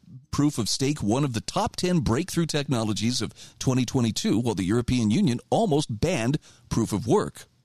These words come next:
So this brings us to consensus mechanisms, which is the process of validating transactions across many nodes of the network. Consensus mechanism,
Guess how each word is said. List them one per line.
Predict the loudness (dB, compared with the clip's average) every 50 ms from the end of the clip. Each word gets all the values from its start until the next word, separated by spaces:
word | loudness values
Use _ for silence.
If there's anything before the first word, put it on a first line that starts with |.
| _ _ _ _ _ _ _ _ _ _ _ -20 -20 -20 -20 -20 -20 -18 _
So | -6 -4 -2 0 0
this | 0 0 -2 0
brings | 0 2 2 2 2
us | 2 0 -4
to | -4 -2
consensus | 0 0 2 2 2 0 0 0 0 0 0 -2 -2 0
mechanisms, | 0 2 2 2 2 2 2 2 2 0 -2 -6 -6 -6 -2 -2
which | -2 0 0
is | -2
the | -2 -2
process | -2 0 0 0 0 -2 -2 -2 -2 -2
of | -4 -6 -6 -10 -18 -20 -16 -10
validating | -6 -4 -2 0 0 2 2 2 2 2 2 2 2 2
transactions | 2 0 0 0 0 0 0 -2 -2 -2 -2 -2 -2
across | -2 0 0 0 0 0 0
many | 0 2 2 2
nodes | 2 2 2 2 2 0 0
of | -2 -2
the | 0
network. | 0 2 0 0 -2 -4 -4 -6 -6 -8 -14 -20 _ _ _ _ _ _ _ _ _ _ -20 -12 -6
Consensus | -2 -2 -2 0 -2 -2 -2 -2 -2 0
mechanism, | 0 0 0 0 0 0 0 0 0 -2 -2 -2 -4